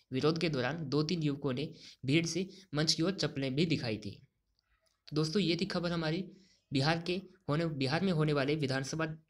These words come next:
चुनाव के बारे में। तो अगर आपको वीडियो अच्छी लगी हो, तो प्लीज़ इसे लाइक कीजिए, शेयर कीजिए, इस पर कमेंट कीजिए और मेरे चैनल को सब्सक्राइब जरूर कीजिएगा।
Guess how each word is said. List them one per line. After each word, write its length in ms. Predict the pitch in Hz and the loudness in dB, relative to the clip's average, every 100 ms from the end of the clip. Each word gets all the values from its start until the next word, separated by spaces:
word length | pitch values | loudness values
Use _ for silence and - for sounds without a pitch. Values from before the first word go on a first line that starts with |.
| - | -10
चुनाव 260 | - 139 143 | -2 2 2
के 220 | 143 160 - _ _ _ _ | 0 -4 -6 _ _ _ _
बारे 240 | 131 127 139 | -2 0 0
में। 220 | 160 208 | -2 -4
तो 340 | - - - | -10 -18 -2
अगर 120 | 156 190 | 0 2
आपको 180 | 190 | 0
वीडियो 200 | 170 165 | 2 2
अच्छी 180 | 156 156 | 2 2
लगी 180 | 156 160 | 0 0
हो, 100 | 160 | -2
तो 80 | 160 | -2
प्लीज़ 200 | 139 131 | -4 -4
इसे 160 | 127 | -4
लाइक 240 | 117 139 160 | -2 -2 -4
कीजिए, 400 | 170 165 170 175 | -6 -4 -6 -8
शेयर 260 | - - 160 | -4 2 2
कीजिए, 420 | 160 160 156 165 - | 2 0 -2 -6 -10
इस 80 | - | -4
पर 120 | 151 | -4
कमेंट 420 | 143 143 175 180 | -2 -2 -2 -2
कीजिए 320 | 165 151 151 - - - - | -2 0 -2 -6 -20 -20 -4
और 120 | 170 | 0
मेरे 160 | 185 156 | 2 2
चैनल 220 | 151 135 | 0 -2
को 140 | 135 | -2
सब्सक्राइब 480 | 156 147 139 156 160 | -4 -4 -4 -2 -2
जरूर 160 | 139 127 | -2 -2
कीजिएगा। 560 | 123 117 113 113 151 | -2 -2 -2 -4 -6